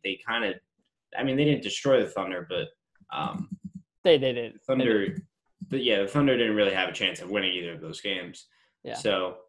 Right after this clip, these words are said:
Speaker 1: this is interesting. I really didn't think it'd play out like this. I honestly thought every single game would be very, very close 'cause that kinda just seems like what, like, this Thunder team is. I definitely saw them losing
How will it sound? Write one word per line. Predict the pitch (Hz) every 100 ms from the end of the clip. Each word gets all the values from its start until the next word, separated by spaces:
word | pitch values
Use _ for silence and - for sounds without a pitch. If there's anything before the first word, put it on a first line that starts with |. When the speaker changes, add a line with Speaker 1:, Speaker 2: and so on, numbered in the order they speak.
| _ - - - _ _ _ _ -
Speaker 1:
this | 127
is | 139
interesting. | 151 143 - 95
I | 101
really | 135 170
didn't | 156 151
think | 139
it'd | -
play | 127
out | 127
like | 117
this. | - 95
I | 113 131
honestly | 151 156
thought | 156 143 110
every | 123 131
single | - 127
game | 117 120 107
would | 98
be | 107
very, | 92 98 107 107
very | 107 101
close | - 107 95
'cause | - 110
that | 110 -
kinda | 127 127
just | 110 107
seems | 117 113
like | 107 104
what, | 107 - - - -
like, | - 104
this | 107
Thunder | - 117 110
team | 113 101
is. | 101 127 147 - - -
I | 113
definitely | 113 139 147 143
saw | 143 135
them | 123 110
losing | 117 127 151 160 156